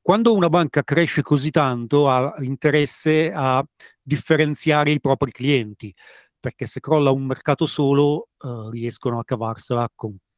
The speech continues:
tutti gli altri mercati che hanno. Eh, invece loro erano, appunto, focalizzati esclusivamente sulle start-up e sulla zona della Silicon Valley, che fa sì che erano tutti clienti dello stesso tipo,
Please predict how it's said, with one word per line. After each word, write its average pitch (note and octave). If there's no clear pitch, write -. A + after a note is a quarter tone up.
tutti -
gli A#2+
altri A#2
mercati A2+
che A#2
hanno. G#2
Eh, C3
invece G3
loro F#3
erano, B2+
appunto, C#3
focalizzati C#3+
esclusivamente C3
sulle B2
start-up A#2
e B2
sulla B2
zona C3
della A#2+
Silicon C#3+
Valley, F#3
che D3
fa F3
sì F3+
che F3
erano C3+
tutti F#3
clienti G3+
dello E3
stesso -
tipo, A2+